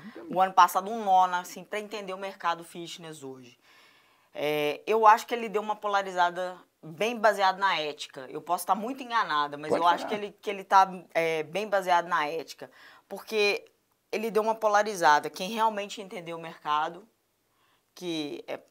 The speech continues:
Speaker 2: pra mim, se colocar os low costs, as academias premium, que, as
Speaker 1: Full
Speaker 2: diferentes,
Speaker 1: service.
Speaker 2: exatamente. Quem entendeu o que, é, entrega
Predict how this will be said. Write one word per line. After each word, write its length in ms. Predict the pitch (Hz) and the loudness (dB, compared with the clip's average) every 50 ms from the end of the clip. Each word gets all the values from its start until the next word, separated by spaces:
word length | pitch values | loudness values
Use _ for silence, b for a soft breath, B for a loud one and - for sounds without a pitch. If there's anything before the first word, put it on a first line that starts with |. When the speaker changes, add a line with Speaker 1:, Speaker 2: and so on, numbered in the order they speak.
| _ _ _ - | _ _ _ -2
Speaker 2:
pra 80 | 170 170 | -2 -2
mim, 260 | 165 175 175 165 160 | 0 -2 -8 -8 -10
se 160 | 151 - - | -10 -12 -8
colocar 400 | 165 - 160 156 156 151 - 151 143 | -4 0 0 2 2 0 0 -2 -2
os 100 | 147 - | -4 -4
low 120 | 143 135 | -8 -10
costs, 720 | 131 - - 151 160 170 175 180 185 - - 160 151 151 | -10 -6 0 2 4 6 6 4 2 0 -6 -10 -4 0
as 300 | 151 151 143 147 147 147 | 0 2 2 0 0 -2
academias 500 | 151 143 156 147 151 143 147 147 143 - | -4 -4 -4 -4 -6 -6 -8 -8 -10 -10
premium, 580 | - - 160 170 175 180 185 180 180 180 175 175 - B B B B B B - | -8 -6 -4 -4 -2 -2 -4 -4 -6 -8 -10 -12 -14 B B B B B B -2
que, 80 | - | 2
as 300 | 156 120 147 147 147 151 | 6 8 10 10 8 6
Speaker 1:
Full 80 | 185 175 | 2 -4
Speaker 2:
diferentes, 960 | - 185 170 151 180 170 160 - 185 196 208 214 202 - - - - 185 175 - | -8 -6 -4 -2 0 0 0 2 2 4 4 4 2 0 -2 -6 -8 -10 -12 -12
Speaker 1:
service. 60 | - - 196 | -10 -8 -6
Speaker 2:
exatamente. 560 | 185 165 170 202 208 202 214 185 196 190 - | -2 4 6 6 6 6 4 -6 -8 -8 -8
Quem 280 | - 247 240 254 247 - - | -6 -4 -4 -4 -6 -8 -8
entendeu 960 | - 220 233 226 247 240 226 214 180 170 190 208 226 247 269 294 311 339 370 - | -6 -6 -4 -2 -2 -2 -2 -2 0 4 6 8 8 8 8 4 2 0 -6 -6
o 120 | - 214 196 | -8 -12 -12
que, 420 | - - - 220 220 214 196 175 B B B B B | -12 -12 -12 -10 -8 -8 -10 -10 B B B B B
é, 560 | - 151 160 156 156 156 151 - 151 156 - | -4 0 0 2 2 2 0 0 -2 -4 -4
entrega 720 | - 214 233 226 226 254 233 233 247 226 240 247 240 - | -4 -6 -6 -4 -2 0 2 2 2 0 -4 -6 -8 -8